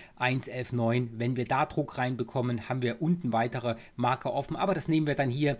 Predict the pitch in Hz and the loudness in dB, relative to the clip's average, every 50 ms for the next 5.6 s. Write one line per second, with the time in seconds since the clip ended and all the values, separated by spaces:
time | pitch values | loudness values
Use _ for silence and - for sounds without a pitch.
0 | - - - - 131 123 - - 143 131 123 139 131 113 - 127 120 - - 113 | -4 -12 -8 -6 -4 -4 -4 -2 -2 -2 -2 -4 -6 -4 -4 -4 -4 -4 -2 0
1 | 110 110 117 117 113 110 104 127 139 170 175 120 147 147 131 - - - - - | 0 2 2 2 0 0 2 2 4 4 4 2 2 0 0 -2 -4 -8 -12 -12
2 | - 127 139 147 139 131 - 113 107 131 131 123 123 123 120 - 151 147 - - | -8 0 2 4 4 4 2 -2 -4 0 2 4 4 2 2 0 -2 -2 -2 -2
3 | - - 117 120 127 131 - - 120 - 123 113 110 113 120 - - 117 - 127 | -4 -2 0 0 2 0 0 -2 -6 -4 0 2 2 2 2 0 -4 -4 -4 -2
4 | 117 127 117 120 - - 139 120 113 - - - - - 127 127 131 151 151 147 | 2 2 2 2 2 2 0 0 0 -2 -6 -14 -10 -2 4 6 6 6 6 6
5 | 135 123 117 - - 139 147 165 175 160 - | 4 2 2 2 4 6 8 8 8 8 6